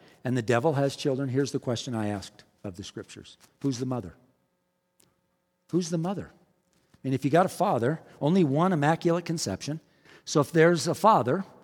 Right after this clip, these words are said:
who is the devil and the devil has children, then who is the mother? And here's what I believe the Lord showed me, and I've, I've, I've studied this out, and I believe there's truth to it.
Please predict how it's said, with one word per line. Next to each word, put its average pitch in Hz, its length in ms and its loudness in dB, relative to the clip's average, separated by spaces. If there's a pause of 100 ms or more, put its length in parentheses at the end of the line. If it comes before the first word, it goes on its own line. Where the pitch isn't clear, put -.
(160)
who 147 120 0
is 143 160 2
the 135 80 -2
devil 170 480 4 (420)
and 135 120 0
the 135 60 2
devil 160 260 6
has 151 200 2
children, 151 600 -2
then 127 220 -2
who 160 680 0 (680)
is 117 380 -2
the 135 80 -4
mother? 127 400 -6
And 110 160 -6
here's 143 240 -4
what 151 80 -2
I 127 60 2
believe 123 400 0
the 131 80 -4
Lord 123 240 -2
showed 156 280 -4
me, 185 220 -4 (340)
and 123 160 0
I've, 113 240 0
I've, 107 300 -2
I've 113 140 -4
studied 156 420 -4
this 131 220 -2
out, 151 180 2
and 123 100 -4
I 113 40 -2
believe 117 400 0
there's 117 300 -4
truth - 400 -6
to 113 180 -6
it. 85 100 -16